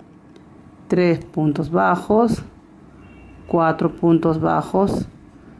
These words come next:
cinco puntos bajos. Siguiente, que es este, lo mismo, un punto bajo, dos puntos bajos,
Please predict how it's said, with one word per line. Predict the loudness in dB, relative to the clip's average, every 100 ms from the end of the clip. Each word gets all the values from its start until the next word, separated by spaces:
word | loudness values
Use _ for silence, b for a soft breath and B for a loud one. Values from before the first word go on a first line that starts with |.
| -20
cinco | -14 -2 2 4 2 0 -6
puntos | -4 -4 -4 -6
bajos. | -6 -8 -8 -6 -6 -6 -10
Siguiente, | -6 -2 2 4 4 2 2 2 2 -4 -20 -20 B B B B -12
que | -2
es | -2 0
este, | 0 0 0 -2 -2 -6 -20 -20 -20 -20 -20 -20 -20 -14 0
lo | 4 4
mismo, | 6 4 4 0 -8 -8 -18 0
un | 2 2
punto | 0 -2 -2 -2
bajo, | 0 2 0 0 0 2 0 -8 -20 -20 -20 -20 -20 -20 -20 -20 -20 -6
dos | -2 0 0
puntos | -4 0 0 0 -4
bajos, | -2 0 -2 0 0 0 -2